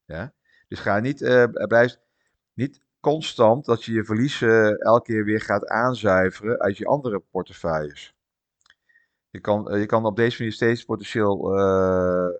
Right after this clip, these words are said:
toch je, je, je, je hele lange termijn beleggingsstrategie verprutsen. Ja, en gok niet met geld dat niet van jou is, dus ga niet, eh, lenen. Hè, als je, eh, ga niet, eh,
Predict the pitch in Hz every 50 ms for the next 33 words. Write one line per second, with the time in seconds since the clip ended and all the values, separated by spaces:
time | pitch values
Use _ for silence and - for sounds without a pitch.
0 | _ _ _ - 85 - - 123 113 - - 104 98 95 95 92 92 95 92 92
1 | 90 90 90 90 90 87 87 85 - _ _ _ _ _ _ _ _ _ _ -
2 | 92 92 90 90 87 95 107 101 101 98 95 95 92 95 95 98 107 104 104 -
3 | - 95 98 101 110 117 110 107 _ _ 90 98 107 110 - - 107 - 98 -
4 | - 104 92 95 107 _ _ _ - - 85 80 _ - 117 139 143 143 - -
5 | 85 - _ _ _ _ _ _ _ _ _ _ _ _ _ _ _ _ _ _
6 | _ _ _ _ _ - 104 104 104 - - 110 - - 139 - - 147 135 123
7 | 123 117 - 127 120 117 110 107 - 117 104 - 101 92 101 113 131 139 147 160
8 | 170 - 123 - - - 110 107 107 110 107 - - 95 92 92 90 90 92 101
9 | 107 120 131 156 185 262 - _ _ _ _ _ _ _ _ _ _ _ _ _
10 | _ _ _ - - 95 107 113 - 117 107 - - - 104 101 98 98 98 95
11 | 95 95 95 95 95 92 92 92 92 90 90 92 92 _ _ _ _ _ _ _
12 | _ _ _ _ _ _ _ _ - - - - 110 104 104 101 117 120 120 -
13 | - - 101 104 101 101 101 98 101